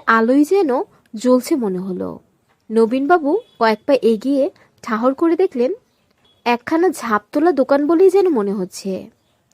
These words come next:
নবীনবাবু এগিয়ে গিয়ে দেখলেন দোকান ঘরই বটে,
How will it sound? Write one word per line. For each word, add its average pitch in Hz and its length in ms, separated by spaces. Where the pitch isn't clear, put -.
নবীনবাবু 277 500
এগিয়ে 226 380
গিয়ে 302 140
দেখলেন 311 340
দোকান 349 320
ঘরই 262 260
বটে, 185 440